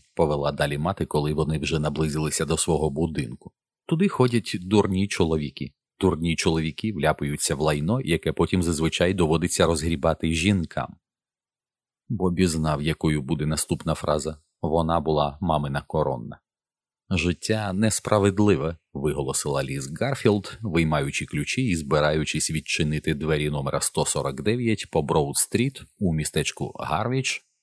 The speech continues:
штат Коннектикут. Був квітень тисяча дев'ятсот шістдесятого. Ніч дихала весняними пахощами, а біля неї стояв худорлявий хлопчина з таким же, як у батька, вульгарно рудим волоссям.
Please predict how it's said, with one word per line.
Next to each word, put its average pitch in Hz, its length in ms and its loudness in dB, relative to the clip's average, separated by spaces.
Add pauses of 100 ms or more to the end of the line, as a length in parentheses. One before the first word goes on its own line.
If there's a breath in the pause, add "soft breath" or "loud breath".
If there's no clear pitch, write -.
(120)
штат - 440 -2
Коннектикут. - 680 -4 (1300)
Був 190 360 2
квітень 135 500 2
тисяча 110 440 2
дев'ятсот 82 480 2
шістдесятого. 78 1040 -2 (220)
Ніч 117 380 0
дихала 78 460 2
весняними 73 680 0
пахощами, 95 920 0 (200)
а 69 80 -6
біля 104 200 4
неї 175 240 2
стояв 117 500 4
худорлявий 92 680 4
хлопчина 107 760 2
з - 100 -4
таким 98 380 0
же, 85 120 0
як 76 220 -2
у 71 40 0
батька, 78 360 0
вульгарно 90 640 2
рудим 78 500 0
волоссям. - 500 -2